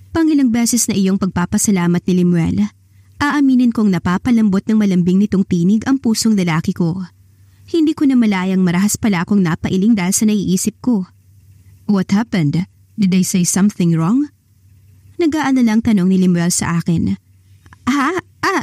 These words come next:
no, no, I'm okay." Mabilis na tugon ko. "Sus, si nanay, hindi pa amining nagagapuhan kay Sir Limuel, eh." Pantutuya ni Timo sa likuran. Nang dumako ang paningin ko sa kanya,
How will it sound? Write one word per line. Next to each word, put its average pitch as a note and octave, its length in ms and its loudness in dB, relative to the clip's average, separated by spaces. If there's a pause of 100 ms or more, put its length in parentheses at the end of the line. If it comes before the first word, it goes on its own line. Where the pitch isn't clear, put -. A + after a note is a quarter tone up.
(120)
no, C4 240 0
no, C4+ 240 2 (260)
I'm A#3 140 0
okay." G#3+ 480 -2 (720)
Mabilis D4 480 0
na A3+ 80 -2
tugon F#3+ 320 0
ko. F3 240 -2 (680)
"Sus, - 600 -4
si G#3 240 0
nanay, F#3+ 640 0 (240)
hindi G3+ 240 0
pa G#3+ 180 -4
amining G3 460 2
nagagapuhan F#3 640 0
kay G3 160 0
Sir G3+ 180 -2
Limuel, G3+ 460 2
eh." A#3 140 0 (920)
Pantutuya D4+ 580 0
ni A3+ 140 2
Timo F#3+ 320 2
sa G3+ 160 0
likuran. F3+ 560 -2 (460)
Nang A#3+ 160 2
dumako G3+ 400 0
ang G#3+ 100 -2
paningin G3 320 2
ko F3 160 -2
sa - 160 -2
kanya, G#3 400 0